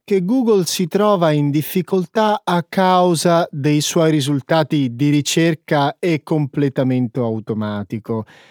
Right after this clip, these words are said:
Di fatto, secondo il The Guardian, alcune proposte di completamento automatico suggerirebbero,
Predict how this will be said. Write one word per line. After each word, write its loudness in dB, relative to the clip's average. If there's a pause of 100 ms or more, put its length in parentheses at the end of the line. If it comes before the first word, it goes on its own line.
(360)
Di -10
fatto, -2 (460)
secondo 0
il -6
The -4
Guardian, 0 (540)
alcune -2
proposte -2
di -2
completamento 0
automatico -2
suggerirebbero, 2